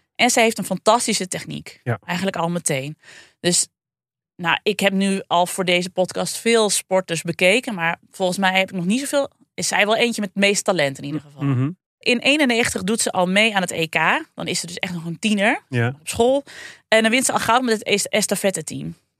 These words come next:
Speaker 1: Ze mag dan ook naar Barcelona in tweeënnegentig. En wordt daar achtste op de vijftig meter vrij.
Speaker 2: Dus finale gehaald.
Speaker 1: Ja,
Speaker 2: Ja.
Speaker 1: precies. En toen was ze zeventien uit mijn hoofd. Negentien. Hartstikke jong. Maar ze zegt zelf over Barcelona: "Ja, ik was daar, maar ik was gewoon totaal overweldigd door dat hele,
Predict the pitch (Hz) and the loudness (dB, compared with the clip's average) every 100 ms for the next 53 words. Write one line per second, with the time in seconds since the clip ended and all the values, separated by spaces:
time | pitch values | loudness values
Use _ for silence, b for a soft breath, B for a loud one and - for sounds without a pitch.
0 | _ 220 220 - 233 190 190 170 175 190 | _ 2 2 2 2 2 2 2 2 2
1 | 185 180 165 160 156 160 175 208 247 320 | 2 2 -2 -4 -2 0 0 0 0 0
2 | 381 - b b b - 202 190 277 214 | -2 -10 b b b 0 2 2 2 2
3 | 190 320 370 - 165 190 175 - 151 - | 0 0 0 0 -2 -2 -8 -8 -8 -4
4 | 175 185 190 226 156 147 - 147 127 - | -4 -4 0 2 0 -2 0 2 2 0
5 | 165 151 117 107 104 247 392 202 147 147 | 0 2 2 0 0 2 2 2 4 4
6 | 110 226 208 226 226 220 196 233 190 151 | 2 -4 -4 -2 -2 0 2 2 0 -6
7 | - - 160 151 175 - _ _ 233 226 | -14 -14 -10 -6 -6 -8 _ _ 0 0
8 | 165 147 151 156 _ 220 262 - 202 165 | 0 -6 -12 -14 _ 0 0 0 0 0
9 | 139 143 - - 139 147 165 180 170 165 | 0 -2 -8 -4 0 2 0 -4 -4 -2
10 | - 175 170 - 165 160 147 156 165 156 | 2 2 4 2 -2 0 0 0 0 0
11 | 156 143 139 - 151 151 165 160 143 147 | 0 0 2 0 0 2 2 2 0 0
12 | 147 143 156 156 160 156 160 147 156 156 | -2 -2 -2 -2 2 4 6 4 2 2
13 | 156 160 160 147 156 151 147 147 156 156 | 2 4 2 -2 -2 -2 -2 -2 0 2
14 | 143 143 | 4 2